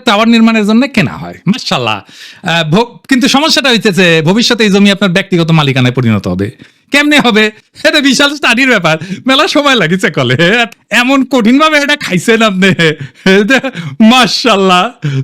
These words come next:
জ-, জটিল ভাবে খাইছেন কলে আপনি। এটা আপনার আমার স্যালুট জানানো লাগে। যদি এরকম জমি জমার লোভ টোপ থাকলে হইনি না আমার, আমি বললাম আপনার ছাত্র হইলাম নি। কি চমৎকার ভাবে যে আপনি খাইছেন এটা। তো জমিটা পাইছেন,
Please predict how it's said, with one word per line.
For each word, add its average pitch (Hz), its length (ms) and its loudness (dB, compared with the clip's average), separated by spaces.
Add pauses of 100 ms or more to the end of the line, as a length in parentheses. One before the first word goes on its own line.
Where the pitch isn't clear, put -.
জ-, 220 340 2
জটিল 302 300 0
ভাবে 185 220 -2
খাইছেন 156 300 -2
কলে 131 320 -4
আপনি। 139 220 -2
এটা 120 280 -2 (120)
আপনার 240 380 -2
আমার 269 140 0
স্যালুট 294 420 -4
জানানো 160 360 0
লাগে। 123 360 -2 (420)
যদি 226 200 2
এরকম 277 340 2
জমি 233 220 4
জমার 226 280 2
লোভ 202 180 2
টোপ 254 200 -2
থাকলে 233 340 -2
হইনি 190 200 4
না 220 280 4 (260)
আমার, 208 320 0
আমি 247 140 0
বললাম 285 180 0
আপনার 302 200 -4
ছাত্র 254 340 -2
হইলাম 160 220 2
নি। 120 220 0 (680)
কি 320 440 -2
চমৎকার 240 580 -2
ভাবে 247 220 0
যে 226 80 0
আপনি 233 180 0
খাইছেন 208 480 0
এটা। 156 320 2 (500)
তো 311 140 0
জমিটা 240 380 2
পাইছেন, 143 520 -2